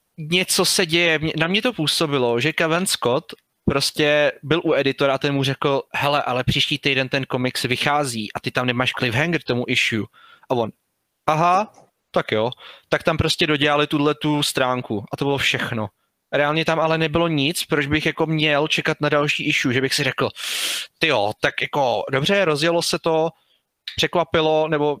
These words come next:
ne-, nemusel mě to překvapit, ale mohl jsem si říct, „OK, ale je tam, eh, nějaký cliffhanger na další issue a chci si to přečíst.“ Ne. Vůbec absolutně jako pilot to vůbec nefunguje. Bude pak záležet, jak to bude fungovat v kontextu té šestidílné minisérie.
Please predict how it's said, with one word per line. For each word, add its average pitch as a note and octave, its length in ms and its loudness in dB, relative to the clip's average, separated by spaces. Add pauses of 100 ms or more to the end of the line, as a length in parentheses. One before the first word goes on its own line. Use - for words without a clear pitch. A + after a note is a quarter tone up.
(120)
ne-, D#3+ 220 0
nemusel G3 340 0
mě F#3 120 0
to - 80 -4
překvapit, D#3+ 520 0
ale D#3 100 2
mohl D3 120 -2
jsem D#3+ 140 -2
si - 40 -8
říct, D#3 200 -6
„OK, C#3+ 220 -2 (220)
ale C3 180 2
je B2+ 80 0
tam, C3 200 -2
eh, B2+ 500 -2
nějaký C3+ 380 -2
cliffhanger B2+ 400 0
na B2 60 -2
další A#2+ 300 0
issue B2+ 260 0
a - 20 0
chci - 180 -4
si C3 100 -4
to C3 120 0
přečíst.“ - 420 -6
Ne. B2+ 180 -2 (560)
Vůbec D3 380 0
absolutně C#3+ 460 -2
jako C#3 180 -2
pilot C3+ 440 0
to C3+ 120 -2
vůbec B2+ 380 -2
nefunguje. C3 600 0 (400)
Bude D#3+ 140 4
pak F3+ 160 0
záležet, C#3+ 280 2
jak C#3+ 80 -2
to D#3 80 -4
bude C#3+ 160 0
fungovat C#3+ 300 0
v - 80 -8
kontextu C3+ 480 -2
té C3+ 140 -4
šestidílné C3+ 540 0
minisérie. A#2 640 0